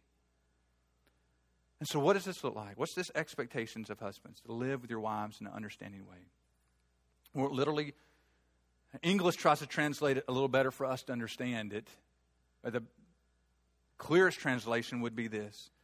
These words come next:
Live with your wives according to knowledge. According to knowledge. So our translators have translated that to be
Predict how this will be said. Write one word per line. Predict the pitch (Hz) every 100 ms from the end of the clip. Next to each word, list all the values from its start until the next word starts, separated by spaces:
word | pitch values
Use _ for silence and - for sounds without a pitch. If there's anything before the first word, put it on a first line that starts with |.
| _ _
Live | 120 135 165 160
with | 165
your | 165
wives | 117 117 113 113 113 - - -
according | - - 131 127 127 131
to | 113
knowledge. | 107 101 98 95 90 - - _ _ _ _ _ _ _ _ _ _
According | - 131 127 127
to | -
knowledge. | 107 107 104 95 - - - _ _ _ _ _ _ _ _
So | 117
our | 120
translators | - 135 123 120 113 110
have | 101
translated | - 120 117 110 104
that | 107 104
to | -
be | 104 98 95